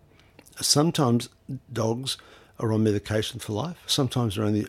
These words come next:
on medication for a few weeks or a few months, and then we wean them off to see if everything has settled down. But it can, it can become inflamed again. It can, you know, your immune system can attack again. The other problem is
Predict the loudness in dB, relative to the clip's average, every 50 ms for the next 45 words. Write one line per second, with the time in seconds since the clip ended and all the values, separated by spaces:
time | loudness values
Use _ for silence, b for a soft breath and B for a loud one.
0 | -4 -4 -2 0 0 0 0 -2 -2 -4 -4 -4 -6 -6 -8 -8 -6 -6 -6 -6
1 | -6 -6 -6 -4 0 0 0 0 0 -2 -4 -4 -6 -4 -4 -2 0 2 2 2
2 | 2 0 -2 -6 -10 -10 -12 B B B B B B B -6 -2 0 0 0 0
3 | 0 0 0 4 6 8 8 8 8 6 4 2 2 0 -2 -4 -8 -8 -6 -4
4 | -4 -2 -2 -2 -2 -4 -6 -10 -16 B B B B B B B _ -2 -2 0
5 | 0 -2 -2 -2 -2 -2 -2 -2 0 0 -2 -2 -2 0 0 0 0 -2 -6 -10
6 | _ B B B B B B B B -2 0 2 2 0 0 0 -2 -2 -4 -8
7 | -16 -10 -6 -6 -4 -4 -4 -4 -4 -6 -6 _ _ _ _ _ -4 -2 -2 0
8 | 2 2 2 0 0 -2 -4 0 2 4 4 4 4 2 0 -4 -6 -6 -6 -6
9 | -6 -4 -2 -2 -2 -2 -4 -4 -2 0 0 2 2 2 4 4 6 6 6 4
10 | 2 -2 -6 -6 -8 -6 -2 -2 -2 -2 0 -2 -2 -2 -4 -4 -6 -6 -6 -8
11 | B B B B B B B B B B B B B B B _ -10 -4 0 2
12 | 2 4 2 2 0 -2 -4 -4 -2 0 0 0 -2 -2 -4